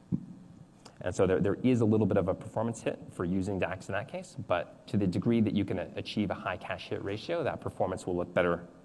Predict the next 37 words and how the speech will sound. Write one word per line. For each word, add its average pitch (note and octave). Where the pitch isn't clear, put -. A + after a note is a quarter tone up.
over F2+
time. F2
And -
so -
here, F3
here -
are -
the E3+
results G#2+
that F#2+
I F2
ran. E2+
So G#2
on G#2+
a A2
small E3
test, G#2
and, G#2+
uh, G#2
the G2
test C3+
setup, F#2
this G2
is F2+
a, E2+
a F2+
Spark -
cluster F#2
of F2+
about E2+
four G2
nodes E2+
hitting F2+
a E2+
single F2
dax E2+
instance, E2